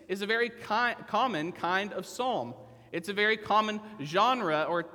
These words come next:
of psalm in which we see the psalmist, the writer of that psalm,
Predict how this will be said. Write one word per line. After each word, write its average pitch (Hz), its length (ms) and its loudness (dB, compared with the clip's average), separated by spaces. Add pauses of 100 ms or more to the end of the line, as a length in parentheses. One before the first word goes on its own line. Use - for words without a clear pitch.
(220)
of 160 200 0
psalm 175 400 0 (560)
in 190 180 0
which 208 360 -2 (120)
we 196 160 -6
see 208 720 -6 (360)
the 185 140 0
psalmist, 208 600 0
the 170 80 -4
writer 202 360 2
of 190 60 -2
that 180 160 -2
psalm, 170 280 -2